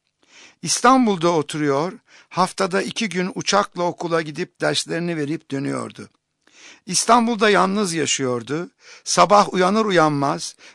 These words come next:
üç saatlik uzun koşusuna başlıyor.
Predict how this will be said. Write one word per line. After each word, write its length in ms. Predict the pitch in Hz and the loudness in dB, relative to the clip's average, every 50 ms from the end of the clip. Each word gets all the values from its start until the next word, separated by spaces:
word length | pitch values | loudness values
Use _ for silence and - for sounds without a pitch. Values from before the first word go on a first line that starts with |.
| _ _ - | _ _ 0
üç 160 | 233 247 - | 0 2 2
saatlik 680 | - - 190 170 160 160 - - - 180 - - - | 4 6 8 8 8 8 6 2 -4 -10 -8 -8 -6
uzun 340 | - 170 143 151 190 202 202 | -6 -4 -2 0 0 0 -2
koşusuna 640 | - - 170 143 - 170 - - 170 165 156 156 147 | -2 -4 -6 -6 -6 -6 -4 -4 -2 0 0 0 0
başlıyor. 680 | 147 135 127 - - 147 139 131 127 139 156 - - | 0 -2 -2 -2 -4 -4 -4 -4 -4 -6 -8 -10 -16